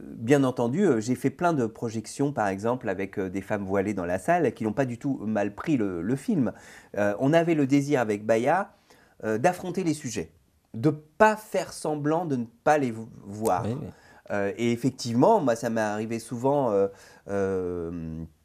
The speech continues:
Speaker 1: à la sortie de l'école de mon fils, euh, de me retrouver le seul, le seul mec, par exemple. Bon. Alors, euh,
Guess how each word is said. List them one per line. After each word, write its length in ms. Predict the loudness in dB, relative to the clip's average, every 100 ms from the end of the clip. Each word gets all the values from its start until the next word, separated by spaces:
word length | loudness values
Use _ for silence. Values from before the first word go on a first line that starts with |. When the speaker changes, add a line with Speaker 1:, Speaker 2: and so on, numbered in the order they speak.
| _ _ -20 -18 0
Speaker 1:
à 100 | 4
la 120 | 4
sortie 320 | 2 -4 -4
de 80 | -4
l'école 380 | -2 2 2 2
de 80 | -2
mon 160 | -6
fils, 360 | -6 -8 -6 -2 -4 -4 _ -20 _ -6
euh, 200 | 0 0
de 160 | 0 -2
me 60 |
retrouver 340 | 0 0 0 -2
le 40 |
seul, 300 | 0 -2 -2 -6
le 120 | -8 -4
seul 200 | -2 0
mec, 320 | -2 -6 -12
par 140 | -8 -6
exemple. 440 | -6 -8 -8 -16 _ -10
Bon. 160 | -10 -10 -18 _ _ _ -6
Alors, 160 | -6
euh, 80 | -4